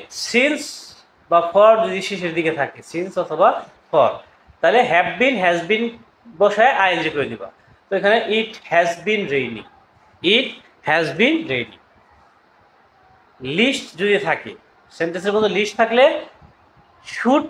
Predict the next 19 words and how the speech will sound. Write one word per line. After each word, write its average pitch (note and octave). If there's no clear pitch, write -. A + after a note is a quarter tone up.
plus G3
verb C#3
one, G2+
অর্থাৎ G3+
এখানে F3+
মিস A#3
রয়েছে, A#3
তো G#3+
মিসের G3+
আগে G#3
তোমাকে G3+
কি G3
নিতে G3+
হবে? G#3+
শুড G3+
নিতে A#2
হবে, -
শুড A3
মিস, G#2+